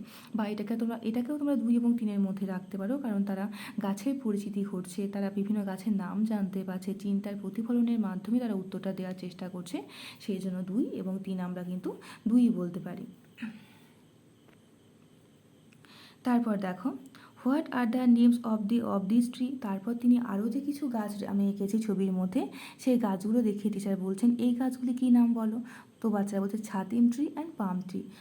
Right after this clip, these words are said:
আমরা তাল গাছকে পাম ট্রি বলে থাকি, তো এখানেও কিন্তু দুই এবং তিন হয়ে যাচ্ছে। তারপর দেখো, "Are these tree, are these trees are same?"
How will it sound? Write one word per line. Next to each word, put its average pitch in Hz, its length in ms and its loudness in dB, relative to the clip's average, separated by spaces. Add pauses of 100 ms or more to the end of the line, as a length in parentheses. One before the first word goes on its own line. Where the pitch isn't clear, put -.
(120)
আমরা 262 180 4
তাল 226 260 0
গাছকে 226 320 -4
পাম 208 260 -2
ট্রি 214 160 0
বলে 208 180 -2
থাকি, 202 300 -4
তো 233 140 -4
এখানেও 240 360 0
কিন্তু 214 280 0
দুই 190 220 -2
এবং 190 260 -2
তিন 285 140 -2
হয়ে 208 180 -2
যাচ্ছে। 185 340 -6 (580)
তারপর 254 300 0
দেখো, 190 400 -2 (320)
"Are 190 280 -2
these 302 300 2
tree, 208 220 4 (440)
are 190 240 0
these 285 240 4
trees 214 320 4
are 190 200 0 (120)
same?" 339 200 0